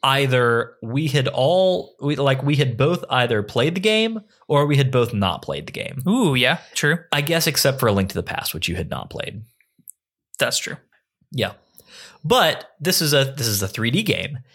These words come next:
Speaker 2: True.
Speaker 1: And, and this game is much more in the vein of what we grew up with, you know, that being Ocarina of Time and Majora's Mask,
Speaker 2: Sure.
Speaker 1: right? Like, this is an extension of that convention of Zelda game design.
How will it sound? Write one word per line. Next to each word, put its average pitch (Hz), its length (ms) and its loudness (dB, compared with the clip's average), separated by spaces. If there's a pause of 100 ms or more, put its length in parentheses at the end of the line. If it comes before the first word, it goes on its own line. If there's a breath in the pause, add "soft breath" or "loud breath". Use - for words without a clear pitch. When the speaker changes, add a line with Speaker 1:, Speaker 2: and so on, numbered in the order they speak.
(160 soft breath)
Speaker 2:
True. 175 180 2
Speaker 1:
And, 151 160 0
and 135 160 4
this 202 180 2
game 135 420 4
is 113 260 0
much 117 360 -2
more 107 680 2 (240 loud breath)
in 120 240 0
the 113 80 0
vein 101 580 4
of 98 360 0
what 98 180 2
we 110 100 2
grew 101 300 2
up 98 180 -2
with, 87 300 -2 (880)
you 113 140 2
know, 92 260 0
that 98 200 2
being 95 180 2
Ocarina 90 400 0
of 85 80 -4
Time 85 200 -2
and 82 100 -8
Majora's 82 300 -4
Mask, - 320 -8
Speaker 2:
Sure. - 120 0
Speaker 1:
right? 110 200 2 (180 loud breath)
Like, 120 140 2
this 151 160 2
is 165 100 0
an 170 60 0
extension 123 540 0
of 101 220 -2
that 101 220 2
convention 95 500 0
of 90 120 0
Zelda 82 280 -2
game 71 200 -8
design. - 400 -10